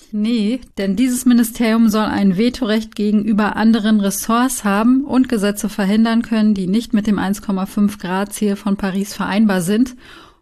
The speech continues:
Und da kann man ja erstmal sagen, das ist eine richtig weitreichende Forderung. Und so eine Art automatisches Paris-Veto ist sicherlich auch eine gute Idee.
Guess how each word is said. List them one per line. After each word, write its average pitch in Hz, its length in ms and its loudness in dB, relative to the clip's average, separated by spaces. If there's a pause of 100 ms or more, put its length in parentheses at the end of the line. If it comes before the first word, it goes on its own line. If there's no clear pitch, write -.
Und - 180 -8
da 196 100 -6
kann 247 180 -2
man 247 100 2
ja 233 100 -2
erstmal 220 340 -2
sagen, 208 500 -2
das 214 220 -2
ist 214 120 -4
eine 190 260 -2
richtig 202 360 -4
weitreichende 247 640 0
Forderung. 247 720 0 (540)
Und 226 320 -2
so 220 160 0
eine 208 280 0
Art 202 420 -2
automatisches 202 1080 -2
Paris-Veto 247 1000 0
ist 214 200 -4
sicherlich 208 420 -4
auch 202 120 -6
eine 202 260 0
gute 220 280 -2
Idee. 214 580 -2